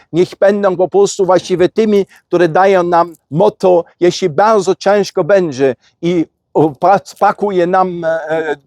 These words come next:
hart ducha, to wtedy dla chwały Boga, laudate Dominum, pa-, patrząc na cel, czeka na mnie wieczny raj, Jezus, Maria i po to, aby dać, aby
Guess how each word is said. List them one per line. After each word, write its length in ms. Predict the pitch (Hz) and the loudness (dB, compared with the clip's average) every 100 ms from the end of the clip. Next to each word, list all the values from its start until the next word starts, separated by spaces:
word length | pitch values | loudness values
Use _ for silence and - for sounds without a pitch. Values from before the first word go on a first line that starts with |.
| 131 147 | _ -4
hart 400 | 165 226 - - | -2 -2 -4 -6
ducha, 340 | 226 - 156 127 - _ _ | -4 0 2 0 -4 _ _
to 100 | - | -2
wtedy 500 | 165 - 220 180 185 151 _ _ - | -2 0 2 4 2 0 _ _ -2
dla 200 | 160 156 | -2 -2
chwały 440 | - 175 208 208 | -4 0 2 2
Boga, 560 | 143 208 180 175 160 143 - | 2 0 2 2 0 -2 -2
laudate 560 | 156 156 196 196 190 | -2 0 0 0 0
Dominum, 840 | 170 185 180 170 165 156 143 135 - - - _ - - | 0 0 0 -2 -4 -6 -8 -12 -16 -20 -20 _ -20 -6
pa-, 200 | 165 185 | 0 0
patrząc 680 | - 208 220 196 190 143 139 | 2 0 0 0 -2 -2 -4
na 160 | 170 | -4
cel, 560 | - - 240 160 120 117 _ _ _ _ _ _ - | -2 0 2 2 -2 -6 _ _ _ _ _ _ -2
czeka 340 | 254 - 202 | -2 2 0
na 180 | 196 175 | 2 0
mnie 280 | 156 139 147 143 | 0 -6 -8 -2
wieczny 520 | 220 - - 185 180 | -2 -2 -6 -2 2
raj, 320 | 175 151 127 | 2 2 0
Jezus, 400 | 151 202 - 190 180 | 2 2 0 -2 0
Maria 560 | 170 160 190 233 185 170 - _ _ | 2 2 2 2 2 2 -2 _ _
i 220 | 214 247 190 _ _ | 0 0 -2 _ _
po 140 | 208 220 | -2 0
to, 300 | 202 180 - | 2 0 0
aby 300 | 143 151 147 165 | -2 0 -2 -2
dać, 260 | 208 - | -4 -4
aby 360 | - 156 151 | -4 0 2